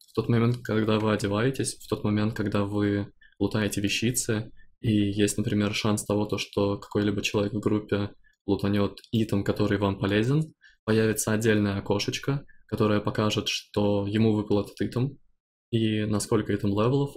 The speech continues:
он вас улучшает. Также, если у вас, например, нету этой вещицы в трансмоге, то будет написано ещё зелёными буквами "Иксмог". Ну, вот и всё.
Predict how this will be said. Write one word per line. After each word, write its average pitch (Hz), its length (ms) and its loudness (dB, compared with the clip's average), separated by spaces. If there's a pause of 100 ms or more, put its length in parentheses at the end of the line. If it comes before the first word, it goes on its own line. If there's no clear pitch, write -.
он 113 220 2
вас 107 280 0
улучшает. 104 540 -2 (520)
Также, 110 280 0
если 104 240 0
у 104 80 2
вас, 104 220 0
например, 104 460 -4 (800)
нету 104 280 2
этой 101 260 0
вещицы 104 380 -2
в - 20 -12
трансмоге, 147 680 0 (440)
то 143 120 4
будет 131 240 2
написано 113 420 0
ещё 107 520 -2
зелёными 101 380 0
буквами 120 640 0 (200)
"Иксмог". - 540 -2 (840)
Ну, 165 240 -4
вот 127 180 0
и - 40 -10
всё. 107 400 -2